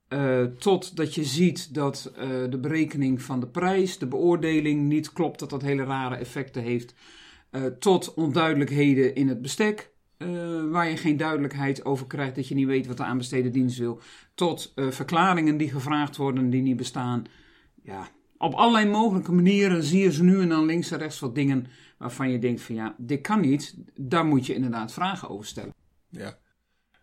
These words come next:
Speaker 2: Nou, dan zijn er twee mogelijkheden. Even ook weer een beetje zwart-wit.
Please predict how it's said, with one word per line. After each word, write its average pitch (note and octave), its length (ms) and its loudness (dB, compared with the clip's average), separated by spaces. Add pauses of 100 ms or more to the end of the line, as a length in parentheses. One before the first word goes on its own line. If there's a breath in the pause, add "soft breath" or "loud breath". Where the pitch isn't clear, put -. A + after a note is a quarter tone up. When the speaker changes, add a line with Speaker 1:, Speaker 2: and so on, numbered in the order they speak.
(120)
Speaker 2:
Nou, G#2+ 240 0
dan C#3 260 0
zijn E3 280 0
er D3+ 80 -4
twee E3+ 220 0
mogelijkheden. E3 840 -2
Even A#2+ 280 -6
ook B2 140 -6
weer C3+ 120 -2
een B2+ 100 -4
beetje C#3 280 -6
zwart-wit. D3 680 -4